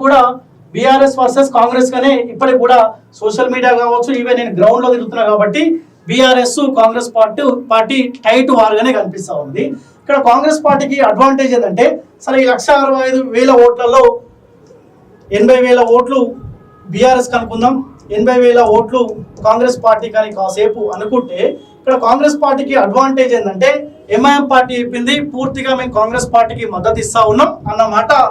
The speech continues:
వీళ్ళు చెప్పారు. ఇక్కడ ఎంత దాదాపు లక్ష పదివేల మంది ముస్లిం ఓటర్స్ ఉన్నారు. ముస్లిమ్స్ ఎట్లుంటారంటే,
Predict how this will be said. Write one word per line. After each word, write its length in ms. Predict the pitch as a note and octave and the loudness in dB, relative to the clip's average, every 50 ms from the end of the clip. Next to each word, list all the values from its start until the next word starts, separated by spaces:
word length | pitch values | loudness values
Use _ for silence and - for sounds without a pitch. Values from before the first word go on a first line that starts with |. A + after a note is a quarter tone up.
| - - - - - | -4 -10 -18 -20 -14
వీళ్ళు 160 | - A#3+ B3 B3 | -10 -6 -2 0
చెప్పారు. 220 | A#3 A#3 - - G3+ | 0 -2 -2 -4 -6
ఇక్కడ 120 | - B3+ B3+ B3+ | -4 -2 0 0
ఎంత 120 | B3+ C4+ C#4 C#4 B3+ A#3 | 2 2 0 0 0 0
దాదాపు 300 | A#3+ B3 B3+ B3+ B3+ B3+ A3+ A#3 | 0 0 -2 -2 0 0 0 0
లక్ష 180 | A3+ A#3 - - C4+ C4+ C4 C4 B3 | 0 -2 -2 0 0 0 0 -2 -4
పదివేల 320 | A#3+ B3 B3 B3 B3 B3 A#3+ B3 | -6 -4 -2 -2 0 0 -2 -2
మంది 140 | A#3+ A#3 A#3+ A#3 | -4 -6 -8 -8
ముస్లిం 240 | A3+ G#3+ - B3+ B3+ B3 A#3+ A#3 | -8 -8 -6 -6 -6 -4 -4 -4
ఓటర్స్ 220 | A#3 B3 A#3+ - C4 | -6 -6 -6 -6 -4
ఉన్నారు. 220 | A3 G#3+ - - - - _ _ _ _ _ _ _ _ _ _ _ - | -4 -4 -4 -6 -10 -20 _ _ _ _ _ _ _ _ _ _ _ -6
ముస్లిమ్స్ 340 | A3 A#3 C4 D4+ D4 C#4+ C#4 | -6 -4 -2 -2 -2 0 0
ఎట్లుంటారంటే, 480 | C4 C4 C4 C4 C4 B3 B3 B3 B3 C4+ | 0 0 0 0 0 0 0 0 0 2